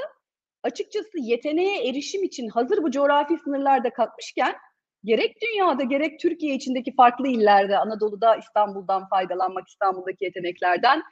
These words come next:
veya Avrupa'da Türkiye'deki, e, birikimli yeteneklerden faydalanmak bu karma iş gücü modeline geçiyor şirketler. Bu yeteneğe erişimin ötesinde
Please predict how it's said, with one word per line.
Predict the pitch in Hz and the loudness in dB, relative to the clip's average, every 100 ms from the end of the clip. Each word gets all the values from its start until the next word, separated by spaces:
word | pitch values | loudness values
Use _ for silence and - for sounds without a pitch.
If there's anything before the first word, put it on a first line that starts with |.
| - - - | -20 -4 6
veya | 240 240 | 10 10
Avrupa'da | 220 226 247 240 214 | 8 4 -2 -6 -6
Türkiye'deki, | - 208 208 196 196 214 202 | -8 -10 -8 -6 -8 -4 -4
e, | - 175 180 175 | -4 -8 -6 -6
birikimli | 185 190 - 196 190 | -6 -8 -6 -2 -2
yeteneklerden | 185 185 180 180 180 170 175 - | -2 -2 0 4 4 4 0 2
faydalanmak | 180 170 170 180 440 494 - _ _ - | 2 4 2 2 0 -2 -12 _ _ -2
bu | 359 | 2
karma | 349 339 370 | 6 6 4
iş | 381 | 0
gücü | 370 320 | -2 2
modeline | 320 320 320 349 | 0 2 2 2
geçiyor | 233 214 196 185 | 0 -2 -4 -6
şirketler. | - 175 185 - 320 523 - - _ _ _ 208 | -8 -8 -8 2 2 2 -4 -20 _ _ _ 2
Bu | 311 339 302 | 4 4 2
yeteneğe | 247 320 320 440 | -2 2 2 2
erişimin | 370 - 254 262 | 0 0 -4 -6
ötesinde | 277 302 - 285 | -2 -4 -4 -4